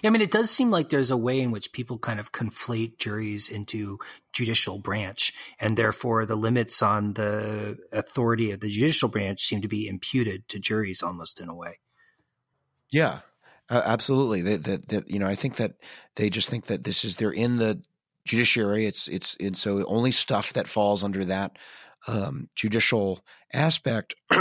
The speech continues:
Speaker 2: <clears throat> are their job. And, um, that includes, you know, basically that, that seems to be finding facts. And, you know, we don't, we, we also don't even let them interpret the law. We used, we used to do that,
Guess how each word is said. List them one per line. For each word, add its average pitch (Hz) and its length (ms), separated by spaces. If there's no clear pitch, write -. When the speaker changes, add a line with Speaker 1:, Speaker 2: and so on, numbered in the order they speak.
Speaker 2:
<clears throat> - 340
are 101 480
their 120 140
job. 101 520
And, 95 500
um, 92 300
that 95 120
includes, 95 580
you 92 80
know, 90 180
basically 110 320
that, 98 220
that 95 180
seems 110 180
to 92 60
be 107 80
finding 104 280
facts. 90 400
And, 98 180
you 90 80
know, 95 120
we 98 100
don't, 123 200
we, - 200
we 92 200
also 131 200
don't 110 140
even 104 160
let 101 120
them 101 120
interpret 101 380
the 95 100
law. 98 400
We 101 100
used, - 360
we 113 120
used 143 120
to - 80
do 104 120
that, 104 260